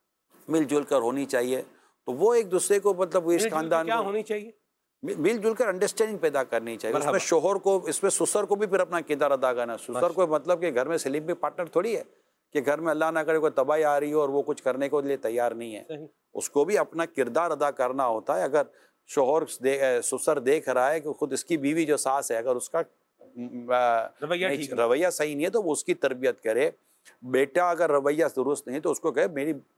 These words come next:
Speaker 1: بہو ہے، کیا ہو گیا تمہیں؟ کیوں زیادتی، کیوں ظلم کر رہے ہو؟" وہ یہ کرے۔ اگر شوہر دیکھ رہا ہے کہ یار میری بیوی کے ساتھ گھر میں برتاؤ صحیح نہیں ہے، تو اس کو چاہیے کہ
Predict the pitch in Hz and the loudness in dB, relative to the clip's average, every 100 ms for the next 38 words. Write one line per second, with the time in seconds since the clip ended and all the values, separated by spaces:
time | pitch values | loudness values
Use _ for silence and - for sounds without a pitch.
0 | - 98 165 113 165 - _ _ _ _ | -2 2 4 4 2 -2 _ _ _ _
1 | _ _ _ _ _ _ _ _ _ _ | _ _ _ _ _ _ _ _ _ _
2 | _ _ 165 175 127 110 95 92 92 - | _ _ -2 0 0 -2 -6 -10 -18 -20
3 | _ _ _ _ _ _ _ 143 185 147 | _ _ _ _ _ _ _ -2 0 0
4 | 135 - 131 196 196 135 117 107 95 95 | -2 -2 -6 -4 0 -2 -2 -6 -6 -8
5 | 92 - _ _ _ - 131 107 160 170 | -12 -16 _ _ _ -4 -2 2 0 0
6 | 117 117 - - _ - - _ 123 147 | 0 0 -4 -10 _ -20 -20 _ -2 0
7 | 123 110 - - 131 160 208 180 170 160 | -2 -8 -10 0 2 2 2 0 2 2
8 | 160 165 160 156 151 135 143 131 123 139 | 2 0 0 2 2 0 -2 -4 -4 -4
9 | 147 143 143 139 - _ 107 127 175 151 | -2 -2 0 0 -2 _ -4 0 0 0
10 | 123 - 147 - 131 123 120 160 180 143 | 0 0 -2 -2 -4 -4 -4 -4 -2 -2
11 | - 175 175 117 131 185 196 202 | 0 -2 0 0 2 0 2 -2